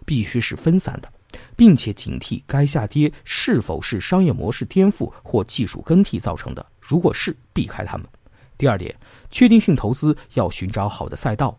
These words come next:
避免一波流。对行业确定性延续时间的判断是其能否成功的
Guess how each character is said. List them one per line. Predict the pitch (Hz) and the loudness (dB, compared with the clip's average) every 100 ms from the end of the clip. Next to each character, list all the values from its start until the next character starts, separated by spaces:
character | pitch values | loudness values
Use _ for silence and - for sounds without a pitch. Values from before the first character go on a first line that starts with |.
| - | -8
避 | - 180 | 0 2
免 | 95 - - | 2 -4 -8
一 | 110 | -8
波 | 127 120 | -2 -2
流。 | 92 92 - _ _ _ _ _ | -2 -6 -10 _ _ _ _ _
对 | 156 131 | 4 4
行 | - 120 | 4 4
业 | 175 | 4
确 | 135 160 | 4 4
定 | 156 | 2
性 | - 120 | 4 2
延 | 98 120 | 2 -2
续 | - | -2
时 | 131 123 | -2 -2
间 | 151 | 0
的 | 156 | 0
判 | - - | 0 -2
断 | 120 - - - | -4 -6 -12 -12
是 | - 135 | -6 -4
其 | - - - | -4 -8 -6
能 | 95 147 202 | 0 2 4
否 | 117 - | 2 0
成 | - 110 | -4 -2
功 | 151 | 2
的 | 160 | 2